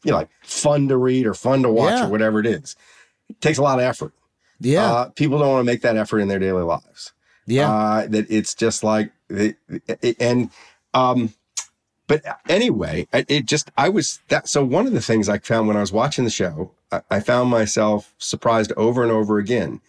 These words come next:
Speaker 1: about was where you were able to get cameras.
Speaker 2: Mm.
Speaker 1: Uh, I worried about that when you had it, when you, when you had your cards on the board, on the,
Speaker 2: Yeah.
Speaker 1: on the board laid out in February of two thousand twenty. I thought, "Are you really gonna be able to get in there with cameras?"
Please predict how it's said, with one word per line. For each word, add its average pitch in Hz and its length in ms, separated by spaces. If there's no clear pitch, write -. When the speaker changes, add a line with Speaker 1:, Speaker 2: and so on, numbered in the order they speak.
Speaker 1:
about 95 520
was 170 180
where 151 280
you 160 180
were 135 100
able 113 300
to 110 80
get 110 160
cameras. - 580
Speaker 2:
Mm. 123 80
Speaker 1:
Uh, 107 340
I 117 140
worried 139 300
about 90 220
that 82 200
when 98 140
you 117 140
had 117 180
it, 117 100
when 110 200
you, 117 200
when 117 340
you 123 100
had 135 140
your 127 120
cards 143 500
on 123 160
the 117 80
board, 110 340
on 104 200
the, 101 180
Speaker 2:
Yeah. 117 220
Speaker 1:
on 110 60
the 107 60
board 113 320
laid 113 220
out 98 240
in 98 140
February 107 640
of 95 100
two 117 140
thousand 98 280
twenty. 107 260
I 95 100
thought, 101 220
"Are - 20
you 107 240
really 165 220
gonna 214 120
be 147 60
able 131 140
to 110 60
get 110 200
in 117 160
there 107 160
with 92 160
cameras?" 98 500